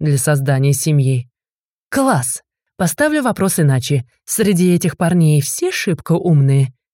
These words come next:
Или есть парочка дураков? Ланс вопросительно приподнял одну бровь.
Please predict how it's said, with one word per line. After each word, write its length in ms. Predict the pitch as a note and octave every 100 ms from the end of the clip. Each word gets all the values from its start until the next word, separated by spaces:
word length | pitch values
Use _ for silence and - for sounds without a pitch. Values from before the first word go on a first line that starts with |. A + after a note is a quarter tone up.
| -
Или 280 | C4 A#3+
есть 380 | A#3 G#3+ D3 -
парочка 600 | F#3+ G#3 F#3 - F#3 E3 D3 _ _
дураков? 680 | A3+ G#3 F#3+ F3 C3+ - - _ _ _
Ланс 520 | F#3+ F3+ A3+ C#4 C4
вопросительно 840 | G#3 G#3 F3 E3 A3 G3 G3+ G3 F#3+
приподнял 720 | E3 D3+ D3+ B2+ C3+ D3 F3+
одну 280 | D3 C3+ D3
бровь. 440 | C3 B2+ A2 -